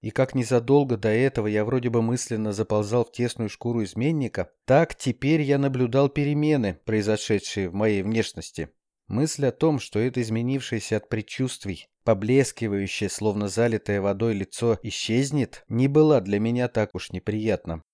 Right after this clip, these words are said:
Собственно, я давно уже подозревал, чем все это кончится. Я упивался сокрушительностью катастрофы с патологическим наслаждением,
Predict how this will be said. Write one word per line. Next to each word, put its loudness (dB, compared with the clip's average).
Собственно, 0
я 2
давно 2
уже 0
подозревал, 2
чем 0
все -6
это -2
кончится. -6
Я 2
упивался 4
сокрушительностью -6
катастрофы 0
с -16
патологическим 0
наслаждением, -2